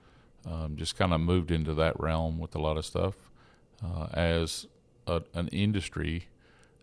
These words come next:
um, you know, the, the funeral business is sometimes a little slow to change. Uh, we, as funeral directors, we just don't like change. That's just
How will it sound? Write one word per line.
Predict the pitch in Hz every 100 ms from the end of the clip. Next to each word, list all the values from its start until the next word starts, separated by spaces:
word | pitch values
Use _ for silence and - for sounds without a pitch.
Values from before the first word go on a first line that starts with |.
| -
um, | 85 80 78 80 80 76 - - _ - - - _ - - -
you | -
know, | 78
the, | 73 78 -
the | - 76
funeral | 98 104 85
business | 87 80 82 - - _ _ _ _ _ _ - -
is | 82 76 - - -
sometimes | - 131 135 104 87
a |
little | 87 87
slow | - 82 80
to |
change. | 80 71 71 85 - - _ - - - - -
Uh, | 69 76 73 73 71 - - _ _ -
we, | 78 87 90 87 - -
as | 85 82
funeral | - 101 104
directors, | 92 92 95 80
we | 92
just | 90 82
don't | 82 -
like | 78 80 -
change. | - 82 87 - -
That's | 80 -
just | 82